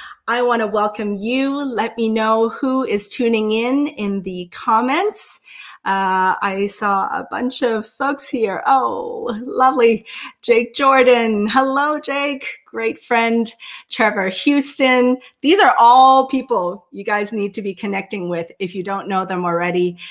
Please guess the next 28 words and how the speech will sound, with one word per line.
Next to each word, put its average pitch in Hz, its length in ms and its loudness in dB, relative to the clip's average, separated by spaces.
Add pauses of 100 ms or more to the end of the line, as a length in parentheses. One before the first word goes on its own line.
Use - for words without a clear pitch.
(140)
Trevor 185 280 -4
Houston 196 600 -2
has 180 520 -2
the 170 200 -2
Who 233 180 0
You 220 200 2
Know 202 300 2
Job 190 440 2
Networking 214 720 -2
Show 254 680 2
every 196 340 -4
Wednesday 262 960 -2 (400)
at 175 300 2 (500)
three 277 300 -2
P 202 260 -4
M 180 220 -2
Central. 202 720 0 (260)
Uh, 190 260 2
Jake 233 400 2
Jordan 285 520 2
is 214 260 -2
now 208 320 2
live 202 720 4
as 214 400 -4
well 226 500 2
on 190 220 0
LinkedIn. 196 680 -2
Jake, 226 400 0